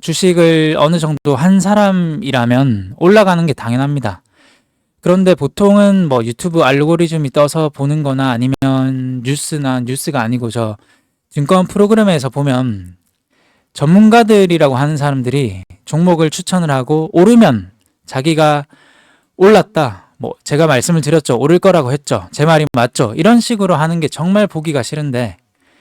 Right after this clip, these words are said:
저는 그렇게는 하진 않겠습니다. 아이센스는 제가 말씀을 드리고 나서 내렸는데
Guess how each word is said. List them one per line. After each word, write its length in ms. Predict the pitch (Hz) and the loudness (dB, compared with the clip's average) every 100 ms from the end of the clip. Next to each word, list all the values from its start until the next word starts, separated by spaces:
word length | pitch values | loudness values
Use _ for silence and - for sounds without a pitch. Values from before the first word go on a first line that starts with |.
| _ _ _ _ _ | _ _ _ _ _
저는 240 | 151 160 | -6 -4
그렇게는 560 | 151 175 - 185 143 110 | -2 -2 0 -4 -4 -8
하진 300 | - 156 131 | -8 -6 -4
않겠습니다. 720 | 117 110 - 117 110 85 - | -4 -6 -8 -8 -8 -10 -2
아이센스는 640 | 147 190 233 214 208 190 | 0 4 4 4 4 2
제가 240 | 143 156 135 | 2 0 2
말씀을 500 | 113 123 170 170 160 | 0 -2 -4 -4 -4
드리고 260 | 160 156 | -4 -2
나서 400 | 135 117 147 139 110 | -2 -2 -2 -2 -2
내렸는데 680 | 160 160 117 110 127 110 | -2 -2 -4 -6 -4 -6